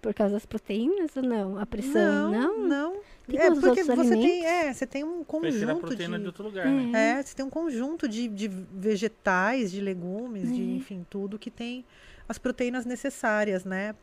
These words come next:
Speaker 2: pra, pra viver. É óbvio que eu não vou falar aqui porque eu não sou nutricionista, nem sou uma entendida no assunto. Como minha sojinha ali, vou dando umas
Speaker 1: Ai,
Speaker 2: reguladas na, na
Speaker 1: gostoso.
Speaker 2: alimentação, assim, quando eu posso, mas ultimamente minha alimentação tá bem, bem ruinzinha, assim, sabe?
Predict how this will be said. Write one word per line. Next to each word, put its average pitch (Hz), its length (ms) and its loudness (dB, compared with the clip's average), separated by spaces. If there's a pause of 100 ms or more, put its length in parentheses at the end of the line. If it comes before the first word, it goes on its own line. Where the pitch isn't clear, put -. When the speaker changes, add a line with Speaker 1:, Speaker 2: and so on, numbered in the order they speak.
Speaker 2:
pra, 185 480 0
pra 190 100 0
viver. 190 280 -2
É 180 100 2
óbvio 185 200 -2
que - 60 -8
eu 214 40 -8
não 202 40 -6
vou 185 60 -8
falar 190 140 -2
aqui 202 120 -8
porque 208 140 -12
eu - 20 -8
não 190 60 -12
sou - 120 -12
nutricionista, 214 520 -8
nem 226 80 -8
sou 240 120 -8
uma 247 100 -8
entendida 247 360 -2
no 262 60 -2
assunto. 202 420 -4 (560)
Como 240 220 2
minha 226 160 4
sojinha 226 460 4
ali, 262 440 4
vou 233 140 0
dando 233 180 0
umas 226 160 -2
Speaker 1:
Ai, - 120 -8
Speaker 2:
reguladas 220 380 2
na, 214 100 0
na 208 80 2
Speaker 1:
gostoso. 214 140 2
Speaker 2:
alimentação, 208 840 -2
assim, 208 360 -8
quando 196 360 -4
eu 196 80 -4
posso, 262 260 -2
mas 240 140 -4
ultimamente 233 420 -8
minha 226 100 -8
alimentação 226 440 -8
tá 220 100 -8
bem, 233 340 -8 (460)
bem 233 180 0
ruinzinha, 208 720 0
assim, 170 340 -8
sabe? 190 480 -6